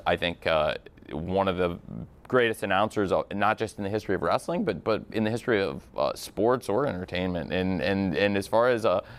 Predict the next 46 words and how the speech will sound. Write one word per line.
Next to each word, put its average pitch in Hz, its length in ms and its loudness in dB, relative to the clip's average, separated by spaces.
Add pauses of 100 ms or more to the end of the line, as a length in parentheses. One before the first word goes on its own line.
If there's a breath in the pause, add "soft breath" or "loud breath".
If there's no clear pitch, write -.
(260 loud breath)
um, 90 300 -2
a 92 80 2
wrestling 104 400 0
personality 101 720 0
and 90 100 -2
a 85 40 -2
wrestling 92 400 -2
mind, 92 440 -2
Jim's 104 260 0
another 101 280 2
great 95 480 -2
wrestling 90 380 -2
mind. 80 340 -10
Uh, 78 280 2 (340 loud breath)
you 98 100 2
know, 90 240 2
when 90 140 2
I 90 60 2
listed 95 300 0
out 95 280 2
some, - 280 -12
uh, 85 140 -4
some 98 160 -4
people, 92 320 0
I 82 80 0
should 107 200 0
have, 87 100 -6 (100)
uh, 85 160 -2
listed 95 360 -2
Jim 82 200 -2
when 82 80 -2
I 85 140 -2
said 87 240 -2
some 90 100 -2
people 85 300 0
outside 87 300 2
of, 82 140 -2
uh, 76 140 2
the 64 180 -4
E 82 60 0
V 78 140 -2
Ps 107 300 0
that 76 120 -2
bring 98 220 2
great 85 200 0
minds. 92 380 -2